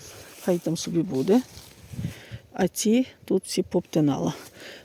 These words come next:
Оці бруньки я не обтинаю, бо це плодоносні, бачите, ось. Це плодоносні, вони на другий рік будуть цвісти. Якщо буде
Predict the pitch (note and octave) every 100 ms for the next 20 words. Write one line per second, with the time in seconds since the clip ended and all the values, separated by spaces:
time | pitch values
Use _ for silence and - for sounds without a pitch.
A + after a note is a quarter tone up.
0 | - A#3 G#3 - F#3+ F#3+ G3 F3 - F3
1 | - - - - G3 F3+ F3 E3+ - F3+
2 | F#3 B3+ C4 E3+ - - _ - _ _
3 | - - - - - - G3 - A3+ -
4 | G#3 G3+ G3+ E3+ - - - F#3 G3 -
5 | - - - - - - - - _ _
6 | _ _ _ - - - - - - B3
7 | C#4 - G#3 G#3+ G3 D3 - - F3 F3+
8 | F3+ F3 F3+ F3+ A3 G#3 F#3 F3 D#3+ -
9 | E3 D3+ - D4 E4 - - - F#3 F3+
10 | F3+ F3